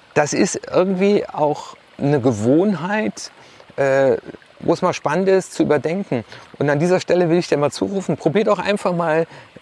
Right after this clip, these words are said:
diese Woche aus, mal einen Abend diese Gewohnheit zu durchbrechen. Äh,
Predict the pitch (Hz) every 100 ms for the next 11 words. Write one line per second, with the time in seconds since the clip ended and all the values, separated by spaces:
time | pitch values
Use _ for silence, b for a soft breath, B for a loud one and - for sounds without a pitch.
0 | _ 117 196 214 208 208 185 - 127 151
1 | 208 - B B - 131 131 - - 156
2 | 185 220 202 - - 135 135 147 220 -
3 | 170 156 139 139 185 156 156 - 127 127
4 | - 110 151 220 226 196 B B B -
5 | 131 131